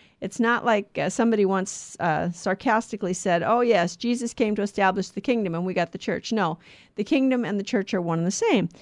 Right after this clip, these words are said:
So what I want to do here today is look at the scriptures and look at the scriptures through the lens of the Catechism of the Catholic Church, because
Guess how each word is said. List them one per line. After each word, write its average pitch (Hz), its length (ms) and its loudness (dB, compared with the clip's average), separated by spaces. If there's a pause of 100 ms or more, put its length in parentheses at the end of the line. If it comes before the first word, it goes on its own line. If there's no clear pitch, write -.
(280)
So 233 240 4
what 233 240 0
I 269 80 6
want 302 260 0
to 349 60 -4
do 269 220 -4
here 233 220 0
today 165 440 -4 (240)
is 196 340 2
look 208 240 2
at 208 120 -4
the 202 80 -4
scriptures 269 680 -4 (640)
and 214 380 4
look 262 200 0
at 330 100 -4
the 339 100 -4
scriptures 233 680 -2 (1400)
through 285 200 4
the 320 80 4
lens 226 580 0 (160)
of 196 80 -4
the 208 60 0
Catechism 247 500 0
of 226 40 -2
the 226 40 -4
Catholic 196 300 -4
Church, 202 340 -6
because 202 480 0